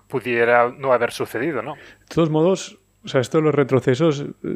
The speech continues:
Speaker 2: yo creo que es, está visto, se, se ve de una forma muy, muy simplificada. Y yo creo que en ese sentido recomiendo de nuevo El individuo soberano, que tenemos pendiente también un podcast, eh, con Jordi, en el, en el que habla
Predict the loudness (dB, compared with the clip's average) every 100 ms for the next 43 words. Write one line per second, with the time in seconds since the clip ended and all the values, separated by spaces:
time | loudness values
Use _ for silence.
0 | -4 2 4 4 2 -2 -4 -4 0 2
1 | 2 2 0 0 -2 0 0 2 2 2
2 | 2 2 2 4 2 2 2 2 2 0
3 | 2 2 2 4 4 4 2 0 -2 -4
4 | -6 -2 2 4 2 2 0 0 2 2
5 | 2 2 2 2 2 -2 -16 -20 -20 _
6 | _ -4 -2 2 2 2 0 2 2 2
7 | 2 2 2 2 2 2 2 2 2 0
8 | -2 0 2 2 2 0 0 0 2 2
9 | 2 2 2 2 2 0 -4 -2 2 2
10 | 2 0 0 -4 -6 -10 0 2 2 -2
11 | -6 -16 -20 -20 -20 _ _ -2 2 2
12 | 2 0 2 0 0 -2 2 2 4 2
13 | 0 -10